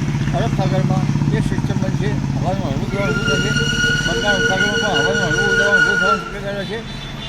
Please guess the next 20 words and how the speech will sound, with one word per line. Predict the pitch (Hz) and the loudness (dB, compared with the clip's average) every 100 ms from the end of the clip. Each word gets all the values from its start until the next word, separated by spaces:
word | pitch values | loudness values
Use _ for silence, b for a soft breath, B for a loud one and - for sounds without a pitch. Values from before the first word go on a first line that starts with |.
| 185 | -8
એટલે | 214 202 277 - - 175 165 - 214 214 208 202 - - - - - - | -6 -4 -4 -4 -8 -10 -8 -8 -6 -8 -8 -8 -8 -10 -10 -10 -8 -6
જે | 185 190 165 - - - - | -4 -4 -6 -8 -10 -10 -8
ડિસેમ્બરના | 165 208 214 202 190 | -6 -4 -4 -4 -4
અંત | 180 202 208 | -4 -6 -6
ભાગના | 170 165 170 175 - - - - | -4 -4 -4 -6 -8 -14 -14 -8
જે, | 165 180 - - 185 151 135 170 | -8 -8 -10 -12 -8 -8 -8 -6
આ | |
જે | 175 175 | -6 -6
છે | 147 175 139 - - - | -8 -10 -10 -14 -14 -8
એ | 202 | -8
સિસ્ટમમાં | - 185 - 180 175 180 160 - - - 165 | -6 -10 -8 -6 -4 -6 -8 -12 -12 -8 -4
ના | 175 | -4
કારણે | 165 151 175 175 - - - | -2 -4 -4 -8 -10 -12 -6
છેક | 208 226 | -6 -4
મુંબઈ, | 185 147 151 175 202 | -4 -4 -4 -4 -4
મહારાષ્ટ્રના | 165 147 165 196 165 202 | -4 -4 -2 -4 -4 -4
ભાગો, | 151 175 180 | -4 -4 -6
ગોવાના | 139 160 208 | -6 -4 -4
ભાગો | 170 180 196 | -4 -6 -6
સુધીમાં | 180 180 185 185 | -6 -6 -4 -4